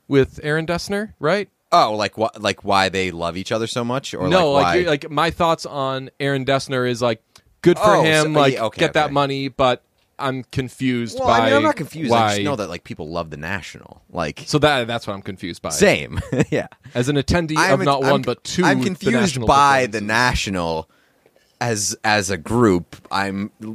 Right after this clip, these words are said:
Speaker 2: not confused as why Aaron Dessner is, like, held as this mu-, big music guy, because I know that people love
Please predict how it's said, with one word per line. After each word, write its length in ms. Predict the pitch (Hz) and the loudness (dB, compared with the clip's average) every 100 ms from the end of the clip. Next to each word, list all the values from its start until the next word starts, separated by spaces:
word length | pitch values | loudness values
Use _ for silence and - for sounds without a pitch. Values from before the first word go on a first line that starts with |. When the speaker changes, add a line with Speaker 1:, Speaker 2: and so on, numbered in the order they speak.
| - | -12
Speaker 2:
not 320 | 127 120 120 - | 0 4 2 0
confused 560 | 98 - 101 95 87 | -8 0 0 0 -2
as 280 | 90 85 - | -2 -4 -6
why 420 | 82 80 78 76 | -2 2 4 2
Aaron 320 | 73 76 73 71 | 0 -2 -2 -2
Dessner 420 | 73 - 71 65 | -2 -4 -6 -8
is, 300 | 67 - - | -6 -6 -4
like, 300 | 69 - - _ _ _ _ | -6 -6 -16 _ _ _ _
held 380 | - 92 85 82 | -4 0 0 -2
as 300 | 78 76 69 | -4 -4 -6
this 400 | - 78 - - _ _ _ _ _ _ _ - | -4 -2 -2 -6 _ _ _ _ _ _ _ -8
mu-, 240 | 98 135 | -2 -2
big 260 | 107 139 104 | 2 0 2
music 340 | 123 123 80 | 0 -2 -4
guy, 120 | - - | -10 -12
because 200 | - 117 | -4 2
I 80 | 127 | 4
know 160 | 156 | 4
that 100 | 151 | 4
people 260 | 147 143 101 | 0 -2 2
love 380 | 127 123 92 | 4 4 0